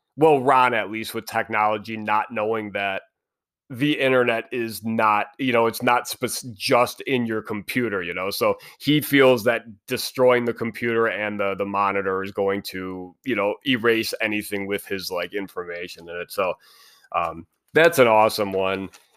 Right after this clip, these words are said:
And, uh, you just, the, the, the way they cut it, like I said, you know, he just shows him and then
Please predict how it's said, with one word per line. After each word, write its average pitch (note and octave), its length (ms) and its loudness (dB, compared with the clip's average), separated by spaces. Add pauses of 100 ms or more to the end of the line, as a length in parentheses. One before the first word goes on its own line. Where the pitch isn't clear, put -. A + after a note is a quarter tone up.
And, G2 540 -2
uh, F#2+ 40 -8 (500)
you A2 360 -10
just, A#2 260 -8
the, B2 140 4
the, A#2+ 160 4
the A#2 100 2
way B2 160 6
they A2+ 140 2
cut G#2 320 0
it, F#2 160 -4 (180)
like G2+ 140 -2
I F#2+ 80 -2
said, F2+ 400 -4 (160)
you F#2 100 -6
know, F2+ 120 -2
he F#2+ 160 -8
just F#2+ 220 -10
shows G2 280 -4
him G2+ 160 -2
and F#2 120 -4
then F2 220 -6